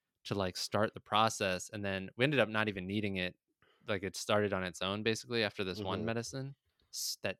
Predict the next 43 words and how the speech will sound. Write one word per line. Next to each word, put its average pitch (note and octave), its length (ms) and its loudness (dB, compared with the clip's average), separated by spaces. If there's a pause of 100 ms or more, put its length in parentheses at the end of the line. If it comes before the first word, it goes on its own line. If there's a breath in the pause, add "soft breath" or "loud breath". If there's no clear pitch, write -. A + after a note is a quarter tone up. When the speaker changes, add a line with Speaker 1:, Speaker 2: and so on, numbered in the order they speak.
Speaker 1:
softens G2 580 -2
your E2+ 100 -10
cervix. G#2 680 -4 (180)
A C#3 40 -2
lot C#3 160 10
of A2+ 80 6
stuff F#2 240 0
going F2+ 240 -2
on F2 220 -8
here. F2+ 220 8
Speaker 2:
Wow. C2 180 2 (480 loud breath)
I G#2+ 80 10
didn't A#2+ 140 8
know A2+ 120 10
there G2+ 140 6
was A2 180 4
a A#2+ 40 0
medicine E2 380 0
that D#2 160 -4
did D2+ 200 -6
that. C#2+ 160 -4
That's A#2 240 4
fa-, G3 300 8
I, F#3+ 80 8
like, G3+ 180 10
I G3+ 80 10
find G#3+ 340 8
it, - 180 4 (120)
I, E3+ 220 8
I - 40 10
do G3+ 160 2
find D#3+ 280 10
it A2+ 80 2
fascinating. F2+ 720 4
I F2+ 40 2
mean, F2+ 240 2
it's F2 220 0
a, E2 140 0
it's - 180 -8
a - 40 -8
pretty E3 480 4 (340 loud breath)
miraculous G2+ 580 4
thing F2 380 4